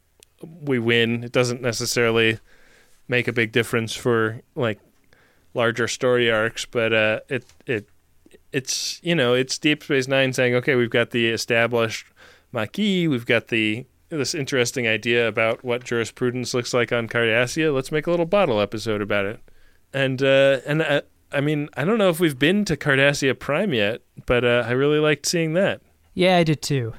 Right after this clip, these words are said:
Speaker 2: I mean, I like the story without the bookends. I know, I know the reason they're there.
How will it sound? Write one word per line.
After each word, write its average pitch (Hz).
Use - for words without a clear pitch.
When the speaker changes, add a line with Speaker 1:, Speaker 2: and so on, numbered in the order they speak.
Speaker 2:
I 180
mean, 220
I 196
like 185
the 208
story 220
without 175
the 160
bookends. 131
I 190
know, 226
I 196
know 226
the 175
reason 185
they're 156
there. 170